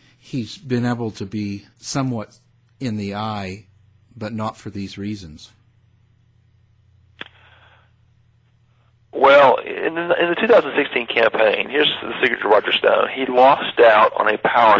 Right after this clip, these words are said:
Speaker 2: struggle inside of the Trump campaign. He lost to Corey Lewandowski, who he hates and who hates him back. Okay?
Speaker 1: Yeah.
Speaker 2: And so, um, he, when Trump started winning the primaries,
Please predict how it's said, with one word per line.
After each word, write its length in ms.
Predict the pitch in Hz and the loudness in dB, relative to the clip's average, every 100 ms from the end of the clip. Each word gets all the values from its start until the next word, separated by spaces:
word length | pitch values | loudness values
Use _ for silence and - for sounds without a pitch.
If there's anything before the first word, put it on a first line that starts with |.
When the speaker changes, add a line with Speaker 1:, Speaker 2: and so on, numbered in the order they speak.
| - | 2
Speaker 2:
struggle 440 | - 92 95 101 | 4 4 4 2
inside 480 | 110 104 95 110 110 | 0 -4 -2 4 4
of 60 | 104 | 4
the 60 | |
Trump 320 | - - 98 - | 0 0 0 -2
campaign. 360 | 98 - 101 | -6 -2 0
He 80 | 107 | 2
lost 340 | 107 110 123 - | 4 4 4 2
to 60 | |
Corey 320 | - - 113 | 0 4 4
Lewandowski, 680 | 107 107 98 98 95 101 101 | 4 0 2 6 6 4 -4
who 120 | 101 101 | -4 -4
he 80 | |
hates 300 | - 92 78 - | -4 -6 -6 -8
and 100 | 95 | -4
who 100 | 104 | 0
hates 180 | 104 - | 0 0
him 140 | 90 | -2
back. 340 | 87 82 - - _ - | 2 2 0 -8 _ -4
Okay? 280 | - 117 131 - _ _ 123 | 2 2 2 -2 _ _ -16
Speaker 1:
Yeah. 160 | 98 85 - - - - _ _ _ | -14 -14 -18 -20 -20 -20 _ _ _
Speaker 2:
And 160 | 120 123 - | -4 0 4
so, 540 | 139 135 123 123 - | 6 8 6 4 2
um, 580 | 120 117 113 113 110 117 _ _ _ _ _ _ _ _ | 2 6 6 4 -2 -16 _ _ _ _ _ _ _ _
he, 640 | - 131 135 135 127 117 - - | -10 -2 0 0 -2 -6 -8 -4
when 160 | 127 | -2
Trump 280 | - 165 165 | 2 2 2
started 280 | - 139 123 | 4 6 6
winning 260 | 120 131 117 | 6 4 4
the 80 | 107 | 2
primaries, 720 | - 160 165 101 101 107 | 4 4 4 4 4 2